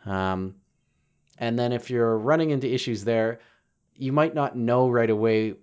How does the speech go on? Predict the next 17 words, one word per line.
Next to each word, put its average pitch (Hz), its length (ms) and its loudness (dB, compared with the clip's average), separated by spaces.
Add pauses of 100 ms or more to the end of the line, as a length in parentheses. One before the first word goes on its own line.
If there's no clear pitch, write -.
with 127 340 -6
that 120 280 2
kind 117 220 -2
of 101 100 -4
test 98 420 -2
what's 107 480 -2 (380)
gone 90 280 -2
wrong, 87 540 -2 (360)
but 101 400 2 (600)
because 120 720 0 (400)
you, 104 340 -8
you've 101 180 -4
got 117 200 2
something 110 240 -2
going 101 240 -2
wrong 117 260 2
there, 110 300 0